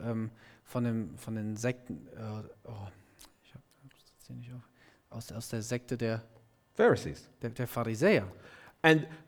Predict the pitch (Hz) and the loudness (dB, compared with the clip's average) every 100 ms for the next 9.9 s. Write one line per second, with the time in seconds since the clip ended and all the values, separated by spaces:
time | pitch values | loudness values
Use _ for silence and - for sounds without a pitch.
0 | - - 147 233 277 285 190 160 170 190 | -10 12 12 12 12 12 12 12 12 10
1 | 190 - - - _ _ - 156 156 156 | 6 -6 -20 -20 _ _ 6 10 12 12
2 | 196 208 156 175 147 139 165 165 143 175 | 10 6 6 10 10 10 8 12 12 12
3 | - 143 156 185 214 226 220 - 196 - | 10 8 12 12 12 12 12 6 6 8
4 | 175 135 - - - 175 - - 277 - | 8 8 6 -2 8 8 8 4 4 4
5 | - - - - - - 131 147 202 190 | -2 -16 -20 -20 -14 -4 2 6 8 8
6 | 151 123 139 139 147 117 127 123 127 127 | 6 6 4 4 4 2 0 0 -2 -2
7 | 117 117 120 135 120 113 127 - 127 - | -2 0 -2 0 2 2 0 -2 -2 -2
8 | 127 131 123 135 139 127 139 127 127 123 | 0 0 0 -2 0 0 2 2 2 0
9 | - 139 233 131 90 - - 180 180 | -2 2 4 4 2 -10 8 12 12